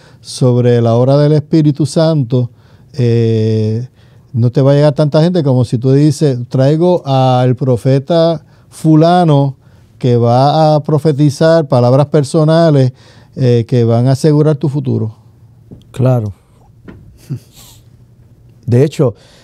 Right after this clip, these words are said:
Speaker 2: creo que eso nos ha llevado al riesgo de vi-, de, de vivir en una generación de la iglesia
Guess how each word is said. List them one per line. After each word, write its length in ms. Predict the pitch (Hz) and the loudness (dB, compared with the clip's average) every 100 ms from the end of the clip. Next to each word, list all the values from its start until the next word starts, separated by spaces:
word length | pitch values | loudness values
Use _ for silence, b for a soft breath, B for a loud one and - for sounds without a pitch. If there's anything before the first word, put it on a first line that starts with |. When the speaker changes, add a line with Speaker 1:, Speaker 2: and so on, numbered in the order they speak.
| b | b
Speaker 2:
creo 280 | - 147 160 | -2 0 0
que 100 | 185 | -2
eso 160 | 190 | -2
nos 140 | 175 165 | -2 0
ha 100 | 160 | 0
llevado 520 | 160 156 156 151 - | 0 2 2 0 0
al 180 | 131 127 | 0 0
riesgo 600 | 120 131 143 160 147 131 | 0 2 2 0 0 0
de 140 | 117 | 2
vi-, 220 | 110 104 - | 0 -2 -4
de, 260 | 117 120 139 | -4 -4 -4
de 220 | 120 127 | 0 2
vivir 380 | 123 113 143 151 | 2 2 0 0
en 80 | |
una 180 | 123 123 | -2 -2
generación 540 | 147 135 120 120 127 123 | -2 -2 -4 -4 -4 -4
de 100 | 127 | -2
la 100 | 120 | -2
iglesia 520 | 113 127 131 123 | -2 -4 -2 -4